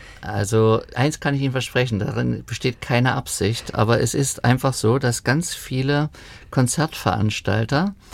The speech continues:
glauben, sie tun mir was unglaublich Gutes, wenn sie mir ein Cellokonzert aufs Programm setzen, nicht wissend, dass das für mich viel,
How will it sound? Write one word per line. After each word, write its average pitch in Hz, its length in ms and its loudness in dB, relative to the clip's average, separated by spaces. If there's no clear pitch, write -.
glauben, 131 380 2
sie 135 140 -2
tun 156 260 -2
mir 151 220 0
was 139 260 -2
unglaublich 139 720 0
Gutes, 123 480 2
wenn 117 140 4
sie 127 160 0
mir 123 260 2
ein 117 160 2
Cellokonzert 120 640 0
aufs - 200 -2
Programm - 520 0
setzen, 190 500 0
nicht 147 440 2
wissend, 139 440 2
dass 127 120 2
das - 180 -4
für 135 180 0
mich 151 320 -2
viel, 240 540 -2